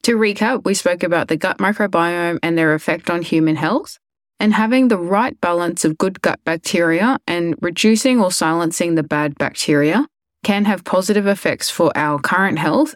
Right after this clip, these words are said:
and reduce the risk of chronic disease in the long term. In episode seventeen,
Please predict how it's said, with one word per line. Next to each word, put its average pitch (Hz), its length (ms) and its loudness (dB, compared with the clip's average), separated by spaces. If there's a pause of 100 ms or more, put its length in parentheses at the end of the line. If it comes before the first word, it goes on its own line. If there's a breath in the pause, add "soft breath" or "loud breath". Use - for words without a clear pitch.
and 180 220 -4
reduce 202 460 0
the - 100 0
risk 160 380 0
of 160 120 2
chronic 156 320 -2
disease 156 420 2
in 156 140 2
the 147 100 2
long 151 300 2
term. 110 400 -2 (760)
In 185 140 0
episode 269 420 2
seventeen, 175 720 0